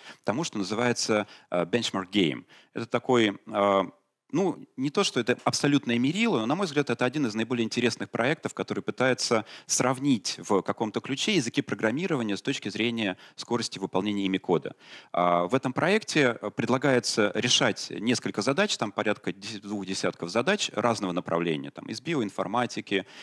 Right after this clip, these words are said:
из, э, вычислительных задач, из компьютерной, э, ге-, графики на разных языках программирования. А потом, усредняя результаты, усредняя по задачам, по исполнению, замеряя там скорость выполнения кода,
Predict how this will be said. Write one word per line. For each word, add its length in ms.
из, 340
э, 300
вычислительных 560
задач, 300
из 80
компьютерной, 680
э, 280
ге-, 240
графики 600
на 120
разных 280
языках 260
программирования. 640
А 60
потом, 480
усредняя 520
результаты, 680
усредняя 480
по 120
задачам, 600
по 160
исполнению, 580
замеряя 540
там 160
скорость 360
выполнения 560
кода, 460